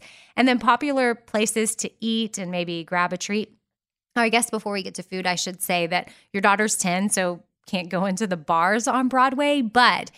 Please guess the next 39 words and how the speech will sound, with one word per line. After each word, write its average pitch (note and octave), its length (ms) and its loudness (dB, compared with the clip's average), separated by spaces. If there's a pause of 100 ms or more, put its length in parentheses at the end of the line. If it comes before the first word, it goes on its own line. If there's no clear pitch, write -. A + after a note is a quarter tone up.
(300)
it A3+ 180 2
would A#3 240 0
be B3 160 -2
cool G#3+ 220 -2
for G#3 140 -6
her G#3 100 0
to F#3+ 80 0
walk F3 400 2
up G3 200 -2
and F3 220 -8
down E3 400 0
Broadway D#3+ 560 -6
and E3+ 140 -14
just, E3+ 180 -2
like, E3+ 260 -6
see - 360 -6
all F3 200 0
the F3 80 -6
different F3 280 -10
people F3+ 240 -8
playing E3+ 360 -6
music G#3 600 0
and F3 100 -12
just - 460 -4
people C4 340 -6
watch F4+ 500 0 (200)
if G3+ 320 -4
you're F3+ 160 -6
into G3 280 -4
that. D4 360 0
So - 160 -4
I F3+ 100 0
would F3 100 -4
recommend E3+ 380 -8
doing E3+ 220 -8
that E3 200 -8
as - 200 -8
well. - 260 -2 (460)
Um, A3+ 280 2